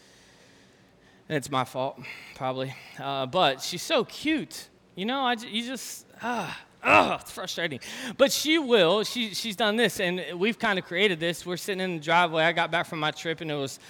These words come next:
I think it was Thur-, it was Friday morning, and we're sitting in the driveway,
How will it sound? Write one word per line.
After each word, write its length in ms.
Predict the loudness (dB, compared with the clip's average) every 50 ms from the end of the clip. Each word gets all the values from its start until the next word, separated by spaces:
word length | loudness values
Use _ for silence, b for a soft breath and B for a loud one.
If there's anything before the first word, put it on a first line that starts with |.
| -18 -18 -18 -16 B
I 60 | -10
think 180 | -6 -4 -2 -2
it 60 | -2
was 120 | -2 -4
Thur-, 200 | -6 -4 -4 -2
it 40 | 0
was 120 | 0 -2 0
Friday 320 | 4 6 6 8 6 6
morning, 360 | 2 2 0 2 2 0 0 0
and 200 | 0 -2 -2 -2
we're 160 | 0 0 0
sitting 260 | 0 0 -2 -2 -2
in 120 | -2 -2
the 80 | -2 -2
driveway, 560 | 2 4 6 6 4 4 4 2 2 2 2